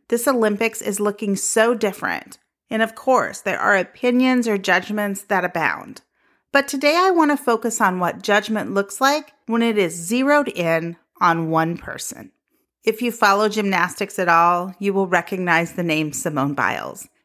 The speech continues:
And even if you don't follow gymnastics, you've probably heard her name. She is an amazing gold medalist and Olympian. She withdrew from the team competition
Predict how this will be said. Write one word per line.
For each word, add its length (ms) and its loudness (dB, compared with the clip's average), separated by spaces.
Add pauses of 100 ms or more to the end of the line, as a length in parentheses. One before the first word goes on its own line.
(160)
And 160 -4
even 300 0
if 120 0
you 120 0
don't 360 0
follow 300 4
gymnastics, 800 -2 (180)
you've 240 -10
probably 320 2
heard 320 -2
her 160 -2
name. 400 -6 (240)
She 220 0
is 140 4
an 100 0
amazing 600 2
gold 240 2
medalist 640 2
and 200 0
Olympian. 680 -4 (280)
She 220 0
withdrew 520 0
from 200 2
the 80 6
team 300 0
competition 880 -4